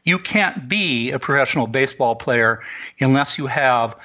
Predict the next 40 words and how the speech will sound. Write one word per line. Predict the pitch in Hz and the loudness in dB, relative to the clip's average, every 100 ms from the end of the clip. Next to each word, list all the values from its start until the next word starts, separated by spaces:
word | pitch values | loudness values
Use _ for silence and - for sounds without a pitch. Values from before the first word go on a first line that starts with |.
| - - | -20 -12
something | - - 151 - 139 | -4 -2 0 0 2
on | 127 120 | 2 2
the | 120 | 0
order | 135 135 131 110 | 2 2 2 0
of | - | -4
twenty | - 165 - 135 | -2 -2 -2 -6
fifteen | - 165 - - 175 147 123 107 107 - - _ - | -4 -6 -6 -4 2 4 4 2 -2 -8 -20 _ -2
vision, | 135 156 123 92 - - - - | 0 2 0 -4 -12 -20 -12 -2
you | |
know, | 127 | 2
which | 123 - | 2 0
occurs | 135 - 160 143 127 | -2 0 2 2 2
in | 117 | 0
something | - 147 151 123 | 0 -2 2 2
like | 120 | 2
one | 110 127 143 | 2 2 4
in | 127 120 | 2 0
three | 123 - 156 | -4 -6 -6
hundred | 135 151 131 127 98 98 - - - _ - | -4 0 2 2 -2 -8 -18 -20 -20 _ -16
thousand | - 139 123 131 117 110 92 90 - - - _ _ | 0 2 4 2 0 -2 -4 -8 -14 -20 -20 _ _
people. | - 180 - - - _ - - | -4 -4 -4 -12 -16 _ -20 -8
So, | - 165 | -2 -2
yeah, | 139 254 240 117 | 0 2 2 0
sure, | - 269 262 143 - - | 0 0 2 0 -4 -4
you | 180 | -4
can | - - 170 135 120 117 117 - _ _ _ _ _ _ | -4 -2 2 4 2 0 -4 -8 _ _ _ _ _ _
get | 135 151 117 | -2 -2 0
better | 147 175 | 2 2
at | 113 104 | 0 -2
baseball | 139 170 - 131 110 | -2 -2 -2 -2 0
playing | - 139 135 | -2 -2 0
with | 120 - | -2 -6
your | 107 | -10
friends | - 151 185 139 110 | -2 0 2 0 0
and | 113 | -2
join | 123 127 | 2 0
a | 113 | 0
league | 104 156 196 127 | -2 -2 0 0
and | 107 | -2
practice | - 139 151 - 117 - | 0 0 0 -2 -6 -6